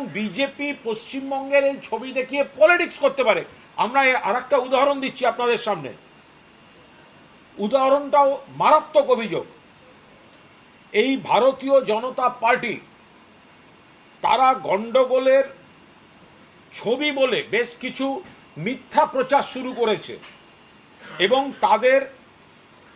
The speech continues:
সোশ্যাল মিডিয়ায় যে ছবিগুলো পোস্ট করেছে, আগুন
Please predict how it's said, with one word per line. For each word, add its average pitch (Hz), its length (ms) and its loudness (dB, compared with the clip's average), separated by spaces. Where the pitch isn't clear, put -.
সোশ্যাল 233 480 0
মিডিয়ায় 247 540 -2
যে 262 60 -2
ছবিগুলো 247 460 -2
পোস্ট 302 280 6
করেছে, 220 400 0
আগুন 214 280 2